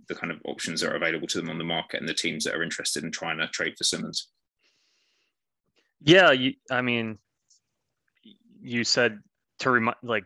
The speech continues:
Speaker 2: Simmons is still a very good player. I know Sixers fans don't wanna hear it. And es-, especially in the regular season, um, you know, in the past, Simmons's struggles have mostly been postseason when, when defenses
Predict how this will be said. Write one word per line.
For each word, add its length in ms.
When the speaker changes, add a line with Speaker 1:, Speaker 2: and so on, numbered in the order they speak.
Speaker 2:
Simmons 380
is 140
still 480
a 40
very 220
good 140
player. 500
I 80
know 180
Sixers 440
fans 200
don't 120
wanna 140
hear 200
it. 80
And 220
es-, 200
especially 480
in 80
the 80
regular 460
season, 480
um, 400
you 80
know, 320
in 140
the 80
past, 580
Simmons's 540
struggles 440
have 200
mostly 460
been 360
postseason 720
when, 380
when 220
defenses 840